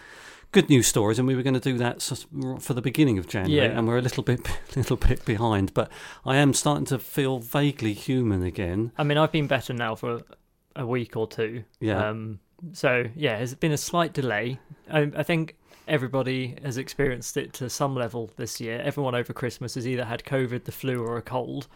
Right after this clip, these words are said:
Speaker 2: And, uh, yeah, we were both hit by a flu-y type thing. But we're back.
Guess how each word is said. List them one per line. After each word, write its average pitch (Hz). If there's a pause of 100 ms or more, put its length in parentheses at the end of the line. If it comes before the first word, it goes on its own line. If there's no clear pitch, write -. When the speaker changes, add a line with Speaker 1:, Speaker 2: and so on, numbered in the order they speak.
(400)
Speaker 2:
And, 127
uh, 131 (340)
yeah, 151
we 120
were 123
both 127
hit -
by 131 (240)
a 143
flu-y 143
type 123
thing. 165 (640)
But 156
we're 170
back. -